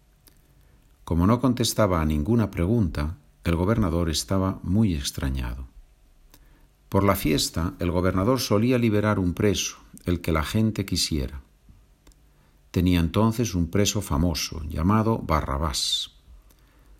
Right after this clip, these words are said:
Cuando la gente acudió, dijo Pilato: "¿A quién queréis que os suelte? ¿A Barrabás o a Jesús, a quien llaman el Mesías?". Pues sabía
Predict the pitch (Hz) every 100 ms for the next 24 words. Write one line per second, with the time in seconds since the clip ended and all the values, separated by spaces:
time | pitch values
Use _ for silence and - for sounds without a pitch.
0 | - - 98 95 92 143 139 117 - 87
1 | 92 80 107 - 101 90 87 - 73 62
2 | - - - - - _ - - - -
3 | - - _ - _ - 95 135 135 135
4 | 123 123 - 110 101 - 65 - - -
5 | - 90 90 87 117 156 160 107 90 87
6 | - 98 73 - - - 87 87 82 101
7 | 101 92 87 82 78 73 73 - 69 -
8 | - _ _ - _ _ - _ - _
9 | - 92 104 101 131 90 87